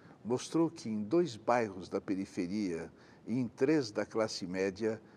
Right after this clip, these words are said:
motoristas bebem dez vezes mais que a média do consumo mundial de álcool. Quase trinta por cento dos motoristas estavam bêbados. Essa pesquisa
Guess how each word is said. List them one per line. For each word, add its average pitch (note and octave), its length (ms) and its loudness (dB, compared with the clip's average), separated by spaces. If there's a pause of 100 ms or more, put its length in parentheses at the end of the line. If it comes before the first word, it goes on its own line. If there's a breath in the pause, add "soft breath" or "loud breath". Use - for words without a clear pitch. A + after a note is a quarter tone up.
(280 loud breath)
motoristas D3+ 800 2
bebem A#2+ 440 2
dez C3 480 0
vezes B2 420 -2
mais A#2 600 -4
que - 120 -2
a G#2 80 4
média G#2+ 380 0
do G2+ 120 -4
consumo G#2+ 600 -6
mundial G2+ 760 0
de D2+ 200 -8
álcool. E2 280 -4 (1160 loud breath)
Quase D#3 260 4
trinta G3+ 360 0
por C#3 160 -4
cento B2+ 300 0
dos G2 180 -10
motoristas G2+ 760 -6
estavam G#2 440 -4
bêbados. E2 840 -8 (580 loud breath)
Essa A2 220 -2
pesquisa G2 680 -6